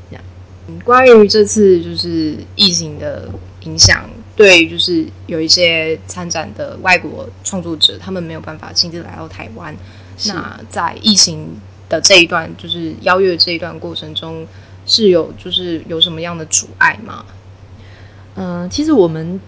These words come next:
Speaker 1: 就相较于其他的，其他的艺文活动，我觉得我们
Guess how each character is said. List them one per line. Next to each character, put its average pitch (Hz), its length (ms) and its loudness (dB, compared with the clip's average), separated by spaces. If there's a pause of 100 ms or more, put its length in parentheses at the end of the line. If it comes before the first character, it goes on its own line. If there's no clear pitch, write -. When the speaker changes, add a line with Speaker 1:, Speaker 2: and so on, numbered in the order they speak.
Speaker 1:
就 214 280 4
相 214 280 -2
较 196 240 2
于 160 200 -6
其 - 280 -8
他 170 300 -8
的， 151 300 -8 (800)
其 - 120 -10
他 185 220 -8
的 185 100 -6
艺 214 140 -2
文 160 220 -2
活 151 160 -6
动， 175 160 -8
我 147 120 -6
觉 165 120 -8
得 190 80 0
我 160 120 0
们 147 300 -10